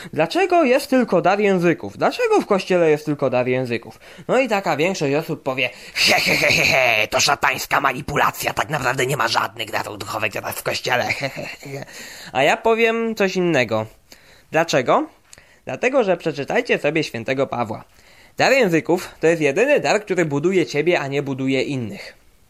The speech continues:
A, y, w naszym kościele, teraz tym, tym, tym, tym, który jest teraz,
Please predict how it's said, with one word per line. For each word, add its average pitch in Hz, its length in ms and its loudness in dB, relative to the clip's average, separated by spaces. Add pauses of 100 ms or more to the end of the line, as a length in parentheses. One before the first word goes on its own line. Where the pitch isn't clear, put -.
(680)
A, 147 420 -2 (960)
y, 127 380 2
w 113 60 -6
naszym 156 400 0
kościele, 123 560 0
teraz 127 320 -4
tym, 127 260 -6
tym, 135 240 -6
tym, 135 240 -4
tym, 135 120 -10 (100)
który 131 280 -10
jest 123 220 -6
teraz, 117 400 -6